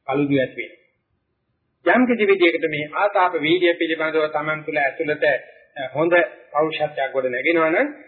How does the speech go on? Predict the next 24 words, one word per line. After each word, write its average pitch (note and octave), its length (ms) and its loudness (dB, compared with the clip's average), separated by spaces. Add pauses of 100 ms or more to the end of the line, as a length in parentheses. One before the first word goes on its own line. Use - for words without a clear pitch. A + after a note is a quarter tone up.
ඒ D#3+ 160 -2
පුද්ගලයා D3 400 -2
තුළ D3 180 -6 (100)
පැහැදිලිවම F3 960 0
සිදුවෙන D3 420 -4
දේ C3+ 180 -4
තමයි, C3 280 -8
ඉස්සලම F3 420 2
පේන C3+ 200 -2
දේ B2+ 180 -2
තමයි C#3 240 -2 (320)
මේ C#3+ 180 -4
සීලය D#3 380 -2
පිළිබඳ C#3 380 -6
ලොකු C3 300 -6 (160)
වගකීමක්, D3+ 760 -4
ආදරයක්, C3+ 580 0
ගෞරවයක්, C3+ 540 2 (320)
වැඩි D#3 300 0
සැලකිල්ලක් D#3 540 -8
එනවා. - 220 -20 (540)
මේ E3 240 4
තුලින් F#3 340 4 (540)
අර C#3 120 -4